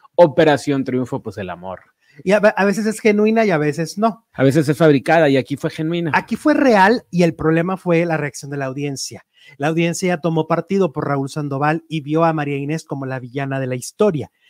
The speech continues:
Speaker 2: Entonces, cuando ella visita Mexicali, que es la ciudad donde es originario, este, mm, em,
Speaker 1: Raúl
Speaker 2: Raúl
Speaker 1: Sandoval.
Speaker 2: Sandoval es Cachanilla y vis-, visita Mexicali, pues, ¿qué crees que le pasó?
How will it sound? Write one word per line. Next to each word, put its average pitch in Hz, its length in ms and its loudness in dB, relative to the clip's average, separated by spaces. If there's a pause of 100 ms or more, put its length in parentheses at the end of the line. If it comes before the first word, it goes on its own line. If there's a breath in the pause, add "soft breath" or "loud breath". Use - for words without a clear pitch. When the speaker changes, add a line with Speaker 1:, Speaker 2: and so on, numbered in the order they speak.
(240 soft breath)
Speaker 2:
Entonces, 170 500 0
cuando 165 320 2
ella 185 240 2
visita 202 560 -4
Mexicali, 165 960 -4 (160)
que 143 120 -2
es 127 120 -8
la 151 180 -2
ciudad 143 460 -2
donde 127 720 -6
es 139 120 -6
originario, 143 760 -4 (380)
este, 135 880 -4
mm, 113 380 -10 (340)
em, 104 500 -10 (320)
Speaker 1:
Raúl 123 220 -2
Speaker 2:
Raúl 139 240 2
Speaker 1:
Sandoval. 170 160 4
Speaker 2:
Sandoval 170 380 4
es 151 120 -2
Cachanilla 185 760 0 (460)
y 160 140 -2
vis-, 147 400 -4
visita 156 460 -2
Mexicali, 180 680 0
pues, - 240 -10
¿qué 131 120 -10
crees 123 260 -12
que 131 120 -12
le 117 120 -8
pasó? 147 400 -10